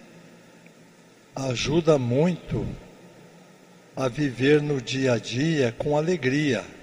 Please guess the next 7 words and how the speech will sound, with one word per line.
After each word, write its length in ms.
com 160
disposição, 1200
com 180
afeto 680
voltado 640
ao 80
próximo. 720